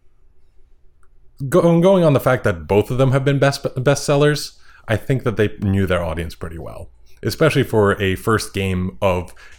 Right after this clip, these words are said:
a company that ever made any kind of games. Um,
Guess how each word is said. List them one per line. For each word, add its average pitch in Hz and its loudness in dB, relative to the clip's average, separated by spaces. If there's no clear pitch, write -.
a 90 -4
company 98 -2
that 87 -2
ever 95 0
made 87 -2
any 90 -4
kind 85 -4
of 76 -10
games. 80 -8
Um, 85 -2